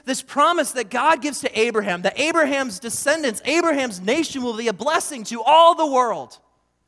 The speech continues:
And in Psalm seventy-two, we get a repeat of similar words. Again, repetition is important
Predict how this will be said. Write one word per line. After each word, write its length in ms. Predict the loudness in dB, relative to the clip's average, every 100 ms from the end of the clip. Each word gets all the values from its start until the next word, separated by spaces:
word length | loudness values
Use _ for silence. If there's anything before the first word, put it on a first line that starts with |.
| _ _ _ _ _ _
And 140 | -4 -4
in 80 | -4
Psalm 400 | 0 4 4 4
seventy-two, 640 | 0 0 -4 -6 -4 -2
we 100 | -4
get 140 | 0
a 60 | 0
repeat 420 | 0 0 0 -4
of 120 | -4
similar 680 | -6 -6 -4 0 2 2 -2 -6 _
words. 380 | 0 0 0 -4
Again, 420 | -6 -4 -2 -2 -8 _
repetition 800 | -2 -2 -4 -4 -4 -4 -8 -12 -18 _ _ _
is 160 | -14 -8
important 540 | -8 2 2 2 -6